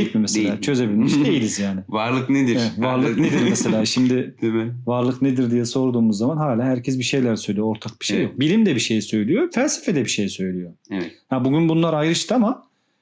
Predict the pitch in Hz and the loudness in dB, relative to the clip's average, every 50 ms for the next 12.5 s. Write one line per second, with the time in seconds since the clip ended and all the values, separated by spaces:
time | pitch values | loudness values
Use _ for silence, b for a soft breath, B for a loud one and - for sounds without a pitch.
0 | _ _ - 139 139 143 - 156 160 160 160 156 156 143 147 151 147 143 139 151 | _ _ -4 -4 -4 -2 -2 -2 0 0 2 2 2 2 2 2 2 0 0 -2
1 | 147 - - - 160 147 143 127 120 165 156 156 202 208 151 151 156 170 196 202 | -6 -6 -2 0 2 2 2 2 2 2 0 2 2 2 2 2 2 2 0 0
2 | 165 - - - - 135 110 92 - _ _ _ _ _ - 98 95 - - - | -2 -2 -4 -4 -2 -2 -4 -4 -6 _ _ _ _ _ -10 -10 -10 -10 -12 -14
3 | - 110 110 110 107 104 104 104 101 104 101 104 104 - - - - - 123 - | -10 -8 -8 -6 -6 -6 -6 -6 -6 -6 -6 -8 -8 -8 -10 -10 -12 -10 -6 -4
4 | 107 98 - - 101 - - 101 98 123 165 220 220 - b b b b b b | -4 -4 -4 -6 -8 -8 -8 -4 -2 0 0 -2 -2 -6 b b b b b b
5 | b - - 160 165 180 165 170 185 190 202 214 220 202 175 180 180 202 202 190 | b -8 -4 -2 -2 0 0 0 0 2 2 2 2 2 2 2 2 2 2 2
6 | 190 190 208 233 202 160 175 208 277 - - _ _ _ B B B B B B | 2 2 2 2 2 2 2 0 -2 -2 -6 _ _ _ B B B B B B
7 | B B _ - 170 185 180 175 226 214 165 139 139 135 135 131 131 131 127 127 | B B _ -2 0 0 0 0 0 0 2 2 2 2 2 2 2 2 2 2
8 | 127 127 127 117 113 131 139 143 170 175 175 156 143 135 131 131 131 127 131 131 | 2 2 0 0 0 0 0 2 2 4 4 4 4 2 2 2 2 2 0 0
9 | - 151 175 226 233 - - - 131 127 123 123 117 110 104 - _ _ _ _ | 0 0 0 0 0 -2 0 0 2 2 4 2 2 0 -4 -8 _ _ _ _
10 | - - 135 131 135 135 156 147 147 - - - 147 139 139 143 139 127 165 214 | -10 -6 -2 0 0 2 2 0 0 -2 -2 0 0 2 2 2 2 0 -2 -2
11 | 208 - 170 165 147 - 139 113 101 98 92 87 87 - - 131 127 127 - 127 | -2 0 0 0 0 0 0 0 0 -2 -4 -6 -8 -6 -4 -4 -4 -2 -2 -2
12 | 120 117 - 127 - 139 131 127 127 | -2 -2 -2 -2 -2 -2 -2 -2 -4